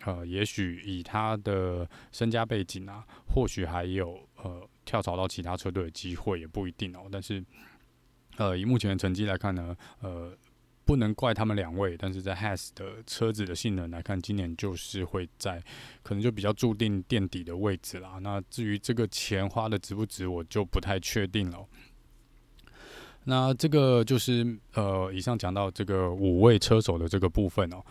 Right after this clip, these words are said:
那这五位车手呢，呃，目前来说，呃，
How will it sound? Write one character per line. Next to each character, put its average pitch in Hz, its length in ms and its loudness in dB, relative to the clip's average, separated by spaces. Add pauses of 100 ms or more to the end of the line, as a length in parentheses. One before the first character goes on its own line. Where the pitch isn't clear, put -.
(140)
那 143 140 2
这 160 120 6
五 120 180 4
位 135 120 6
车 131 240 2
手 98 240 0
呢， 90 80 0
呃， 90 500 -2 (540)
目 139 140 6
前 113 160 4
来 95 120 4
说， 101 520 2
呃， 87 280 -4